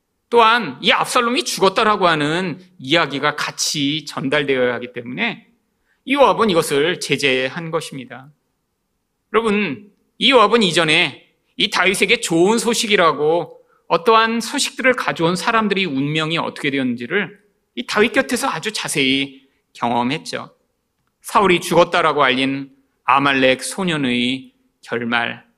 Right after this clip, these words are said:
또한 사울의 후계자였던 이스보셋이 죽었다라고 알렸던 두 군대 장관의 운명. 여러분, 그 이야기가 바로 사무엘하 사 장 십 절과 십일 절에 나옵니다.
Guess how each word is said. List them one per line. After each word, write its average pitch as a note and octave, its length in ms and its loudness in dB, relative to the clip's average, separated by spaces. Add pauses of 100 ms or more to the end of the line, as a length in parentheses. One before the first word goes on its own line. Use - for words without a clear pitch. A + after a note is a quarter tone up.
(520)
또한 A3 220 2
사울의 A#3+ 360 4
후계자였던 G#3 1040 2
이스보셋이 F3 760 -2
죽었다라고 C#3 880 0
알렸던 C3 720 0 (360)
두 C3+ 400 -4
군대 B2+ 680 0 (360)
장관의 B2 920 -2 (360)
운명. A2+ 560 -4 (720)
여러분, C4+ 340 0
그 G#3 220 -4
이야기가 D3 840 -4
바로 D#3 160 -6
사무엘하 G3+ 520 0
사 D3+ 180 -4
장 D3 160 -4
십 - 180 -16
절과 D#3 240 -6
십일 F3+ 220 -12
절에 D3+ 180 -10
나옵니다. - 380 -14